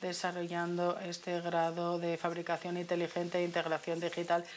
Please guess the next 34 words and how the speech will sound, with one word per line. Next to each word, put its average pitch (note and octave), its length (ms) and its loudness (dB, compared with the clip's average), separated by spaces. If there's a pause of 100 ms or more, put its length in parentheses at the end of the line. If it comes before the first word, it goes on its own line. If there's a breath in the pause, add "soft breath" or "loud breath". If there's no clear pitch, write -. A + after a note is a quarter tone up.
(140 loud breath)
Sé F3+ 220 -6
que F3+ 140 -2
esto F3+ 240 -2
ya F3 260 2
se E3+ 300 0
ha E3 140 4
desarrollado E3+ 680 0
aquí E3+ 260 0
en F3 100 2
algunos F3 360 0
lugares F3 560 2
y F3+ 40 -2
en E3+ 100 -4
Europa E3+ 380 0
también. E3+ 520 -2 (400 loud breath)
Está F3 340 2
basado F3 540 0
en F3 160 -2
esas, E3+ 360 0
eh, F3+ 160 2
diecinueve F3 600 2
certificaciones F3 880 0
que F3+ 120 -2
tenemos F3 420 2
con E3+ 220 0 (260 loud breath)
saca, F#3 640 2
luego F3 400 -4
los E3 260 -4
de E3 220 -2
osa F3 400 0
de E3+ 160 0
seguridad E3 480 0
y E3+ 60 -4
salud E3+ 360 0